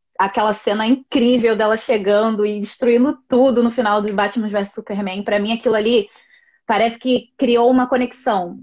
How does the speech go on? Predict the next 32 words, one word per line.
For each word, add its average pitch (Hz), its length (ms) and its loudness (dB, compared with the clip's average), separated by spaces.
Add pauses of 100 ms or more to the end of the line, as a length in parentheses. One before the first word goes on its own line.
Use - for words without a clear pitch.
(120)
entende? 190 480 -4
Parece 202 400 -4
que 247 60 -2
eu 214 60 -2
consegui 233 320 -4
me 240 80 0
identificar 226 560 -2
mais 226 380 -2
com 247 80 -8
a 226 40 -4
personagem 214 760 -4
e 208 80 -14
criei, 254 340 -4 (180)
comecei 214 360 -2
a 240 40 0
criar 240 240 0
mais 240 420 0
um 254 140 0
amor 240 460 2
por 262 180 0
ela. 175 340 -4 (460)
Mas 190 640 0
foi 226 440 0
por 254 200 -2
causa 233 300 0
dos 247 160 -2
filmes, 226 320 -2
foi - 240 -2
por 226 180 -12
causa 220 420 -2
da 214 220 -2
Gal. 175 440 -2